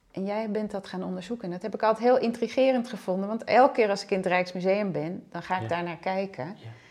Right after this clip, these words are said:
Speaker 1: En dat jij dat aan het onderzoeken was. Het staat ook in je boek, dat je verschillende fases hebt laten zien hoe zij dat gesmeed zouden kunnen hebben. En dat je zegt van, ze zijn eigenlijk vanuit een plaat begonnen en gekeken hoe het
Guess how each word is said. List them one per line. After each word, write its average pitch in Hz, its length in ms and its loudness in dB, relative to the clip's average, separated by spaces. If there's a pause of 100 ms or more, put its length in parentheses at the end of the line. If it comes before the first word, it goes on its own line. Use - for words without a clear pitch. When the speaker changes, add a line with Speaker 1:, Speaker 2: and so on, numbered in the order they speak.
(140)
Speaker 1:
En 175 140 -10
dat 170 160 -8
jij 208 180 -2
dat 165 300 -8
aan 156 180 -8
het 151 160 -12
onderzoeken 175 520 -10
was. 147 320 -12 (300)
Het - 100 -16
staat 202 320 8
ook 180 100 0
in 170 80 -2
je 151 80 0
boek, 165 280 -2
dat 202 140 -12
je 185 60 -18
verschillende 196 720 2 (640)
fases 240 440 6
hebt 190 140 2
laten 180 280 4
zien 220 220 2
hoe 185 200 2
zij 196 260 6
dat 175 160 4
gesmeed 190 420 -2
zouden 220 280 0
kunnen 208 260 -4
hebben. 202 280 -6
En 202 120 -6
dat 202 160 -8
je 208 60 -6
zegt 202 340 -8
van, 202 240 -8 (480)
ze - 120 -2
zijn 220 180 4
eigenlijk 247 300 4
vanuit 220 300 0
een 220 80 0
plaat 220 320 4
begonnen 220 380 -2
en 202 120 -8
gekeken 220 500 4
hoe 208 160 4
het 202 200 -2